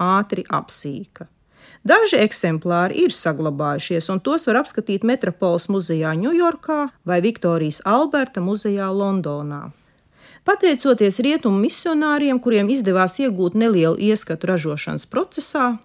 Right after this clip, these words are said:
ko ķīnieši turēja stingrā slepenībā, īstais porcelāna izejmateriāla noslēpums beidzot nāca gaismā. Izrādījās,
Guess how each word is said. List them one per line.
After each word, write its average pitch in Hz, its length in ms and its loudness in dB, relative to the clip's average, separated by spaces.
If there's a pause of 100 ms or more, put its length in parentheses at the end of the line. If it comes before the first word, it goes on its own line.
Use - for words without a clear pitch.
ko 196 80 0
ķīnieši 196 600 2
turēja 190 260 2
stingrā 302 480 0
slepenībā, 151 760 -6 (240)
īstais 165 500 -6
porcelāna 269 720 -2
izejmateriāla 156 800 -4
noslēpums 269 800 -2
beidzot 226 560 -2
nāca 165 460 -4
gaismā. 151 560 -8 (460)
Izrādījās, 156 880 2